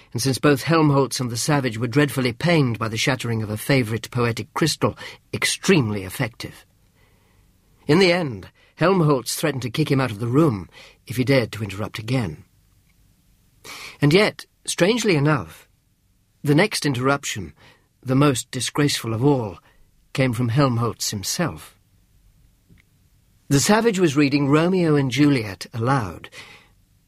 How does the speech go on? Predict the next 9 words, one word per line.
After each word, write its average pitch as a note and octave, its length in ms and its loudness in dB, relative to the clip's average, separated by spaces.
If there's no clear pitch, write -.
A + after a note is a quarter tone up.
reading, C#3 640 2
for C3+ 220 2
all C#3 120 4
the C3+ 100 2
time B2+ 220 0
he A#2+ 100 0
was A2 120 -2
seeing B2+ 260 0
himself A2 440 -2